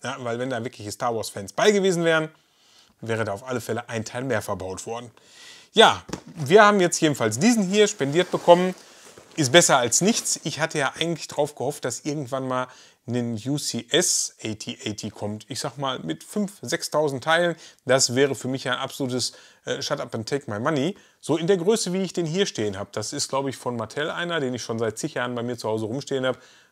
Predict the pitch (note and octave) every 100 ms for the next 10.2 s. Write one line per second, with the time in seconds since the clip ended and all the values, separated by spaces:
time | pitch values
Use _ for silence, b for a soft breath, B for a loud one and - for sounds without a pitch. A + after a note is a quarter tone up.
0 | - B2 - - - A#2+ A2+ C3 A#2+ B2
1 | A#2 B2+ A#2 G#2+ D3+ C3 C3 F3 B B
2 | B B A2 B2 D#3 - B2 C3 D#3+ D3
3 | B2+ B2 - C#3 F3+ C#3+ A#2+ C#3 D3+ D#3
4 | D#3 D3+ B B - A#2+ A#2+ A#2 G2+ G2+
5 | F#2+ G2 A#2 A2 F3+ E3+ - C#3 C#3+ A#2+
6 | A#2 D#3+ - B2 B2 - F3+ F#3 F3+ D3
7 | C#3+ B2+ A#2+ B2 A2 G#2+ G#2 G2+ - C#3+
8 | D3+ D3+ C#3 A#2 A2+ B2 B2 A#2 A#2 -
9 | A2 A#2+ D3+ C3 - A2+ G#2+ C#3 C3+ B2+
10 | C3